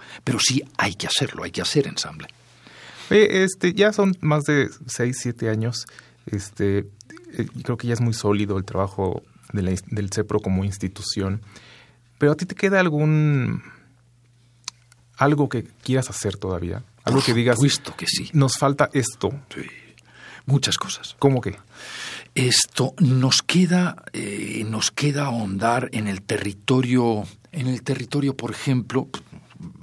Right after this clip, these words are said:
Speaker 1: se me ocurre ahora, eh, en el territorio común de la creación de compositores, eh, coreógrafos, videoastas,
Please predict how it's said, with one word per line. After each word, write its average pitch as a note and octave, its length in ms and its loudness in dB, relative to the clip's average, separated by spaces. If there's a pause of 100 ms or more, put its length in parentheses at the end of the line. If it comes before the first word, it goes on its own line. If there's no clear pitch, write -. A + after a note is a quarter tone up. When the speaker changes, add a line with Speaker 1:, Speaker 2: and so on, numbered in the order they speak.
(520)
Speaker 1:
se B2 140 -4
me G#2+ 60 -6
ocurre A#2 260 4
ahora, D2+ 160 -8 (600)
eh, G#2 400 -4 (100)
en B2 100 -2
el A2+ 100 -6
territorio C3 560 2
común C#3 420 2
de A#2+ 120 -4
la G2 160 -8
creación G2+ 880 -6
de - 1400 -14 (300)
compositores, A2+ 800 -2 (300)
eh, - 580 -18
coreógrafos, G#2+ 960 -2 (400)
videoastas, - 800 -4